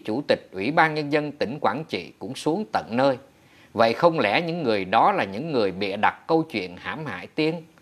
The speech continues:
Đây đích thị là trò đánh lận con đen, biến hung thủ thành nạn nhân, lợi dụng nước mắt để trở thành nạn nhân. Chưa dừng lại ở đó, ở bài viết xin lỗi,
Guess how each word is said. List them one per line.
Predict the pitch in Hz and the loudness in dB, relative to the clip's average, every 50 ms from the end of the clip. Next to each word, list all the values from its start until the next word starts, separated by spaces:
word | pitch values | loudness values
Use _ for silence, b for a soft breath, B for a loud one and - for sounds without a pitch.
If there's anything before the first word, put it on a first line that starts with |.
| b b b b b b b b b | b b b b b b b b b
Đây | 139 147 151 156 151 151 | 4 6 6 8 6 8
đích | 185 233 - - - | 6 4 4 2 -4
thị | 113 104 90 95 | -4 -4 -4 -4
là | 95 98 | -8 -8
trò | - - 117 101 95 92 87 | -4 0 0 2 2 2 0
đánh | 90 120 165 214 | -2 -6 -4 -2
lận | 214 110 95 92 - - - | -2 -2 -4 -4 -8 -4 2
con | 151 147 147 147 | 2 2 4 4
đen, | 147 147 147 139 131 127 B B B B B B | 4 4 4 2 0 -6 B B B B B B
biến | 135 147 175 233 240 202 | 2 4 4 4 4 4
hung | 156 156 151 143 - | 4 4 4 2 -2
thủ | - 95 82 110 170 202 - | -2 -2 0 -2 -2 -4 -2
thành | 120 104 95 95 | -4 -4 -2 -2
nạn | 92 87 - 101 120 | -6 -6 -4 -2 0
nhân, | 143 151 156 135 123 b b b b b b | 2 2 2 0 -4 b b b b b b
lợi | 101 113 117 107 110 107 | 4 4 4 4 4 0
dụng | 104 101 95 101 120 | -2 -4 -4 -4 -4
nước | 156 220 - | -4 -4 -2
mắt | 185 208 202 - - - | -2 -2 -4 -4 -10 -12
để | - 120 | -12 -10
trở | - - 101 98 160 - | -6 -4 -2 -2 -2 -2
thành | - - 98 90 90 87 90 | -2 -2 -2 -2 -4 -8 -8
nạn | 90 90 78 85 110 | -8 -8 -6 -2 2
nhân. | 127 135 139 - - - _ _ _ _ _ _ _ _ _ _ _ _ _ _ _ _ _ _ _ _ b b b b b b b b b b b b | 2 2 2 0 -6 -18 _ _ _ _ _ _ _ _ _ _ _ _ _ _ _ _ _ _ _ _ b b b b b b b b b b b b
Chưa | - 165 175 | 8 10 10
dừng | 170 151 127 110 107 | 10 10 8 6 6
lại | 107 101 92 90 95 | 6 4 4 4 2
ở | 95 104 | 2 2
đó, | - 135 123 143 175 202 - - b b b b b - | 4 4 4 4 2 0 -4 -14 b b b b b 0
ở | 104 113 151 | 2 2 4
bài | 165 139 113 98 92 | 4 4 4 4 2
viết | 85 101 160 214 - - | -2 -2 -4 -4 -4 -6
xin | - 175 160 147 | -6 -6 -4 -2
lỗi, | 123 92 87 95 135 | 0 0 0 -2 -4